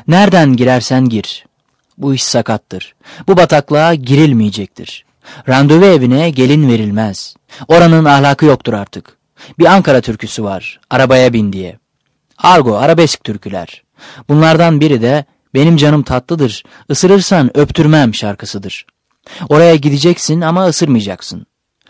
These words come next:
Randevu evinde profesyonel fahişeler vardır. Anlaşma yaparlar patronlarıyla. "Meme sıktırmam." diyor gelirken. Şimdi sen şart koyuyorsun. "Meme sıktırmam."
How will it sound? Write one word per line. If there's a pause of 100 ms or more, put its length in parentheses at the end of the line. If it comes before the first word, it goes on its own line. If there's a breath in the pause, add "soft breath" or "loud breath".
(220 soft breath)
Randevu
evinde
profesyonel
fahişeler
vardır. (400 loud breath)
Anlaşma
yaparlar
patronlarıyla. (260 loud breath)
"Meme
sıktırmam."
diyor
gelirken. (260)
Şimdi
sen
şart
koyuyorsun. (400)
"Meme
sıktırmam."